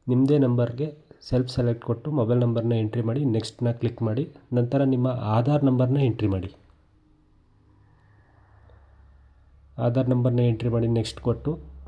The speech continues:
ಜೆಂಡರ್ನ ಸೆಲೆಕ್ಟ್ ಮಾಡಿ. ಜೆಂಡರ್ನ ಸೆಲೆಕ್ಟ್ ಮಾಡಿದ ನಂತರ ನಿಮ್ಮ date of ಬರ್ತ್‌ನ ಎಂಟ್ರಿ ಮಾಡಿ.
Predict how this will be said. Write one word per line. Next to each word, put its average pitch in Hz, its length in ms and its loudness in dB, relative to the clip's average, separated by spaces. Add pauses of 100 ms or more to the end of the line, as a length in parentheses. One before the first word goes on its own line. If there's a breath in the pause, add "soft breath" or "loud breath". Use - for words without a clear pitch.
(1000)
ಜೆಂಡರ್ನ 123 440 2
ಸೆಲೆಕ್ಟ್ 117 400 -2
ಮಾಡಿ. 120 260 -2 (300)
ಜೆಂಡರ್ನ 123 400 0
ಸೆಲೆಕ್ಟ್ 123 380 -2
ಮಾಡಿದ 117 180 0
ನಂತರ 110 280 -2 (960 soft breath)
ನಿಮ್ಮ 127 160 2
date 120 320 2
of 123 120 0
ಬರ್ತ್‌ನ 123 340 4
ಎಂಟ್ರಿ 117 320 2
ಮಾಡಿ. 110 300 -2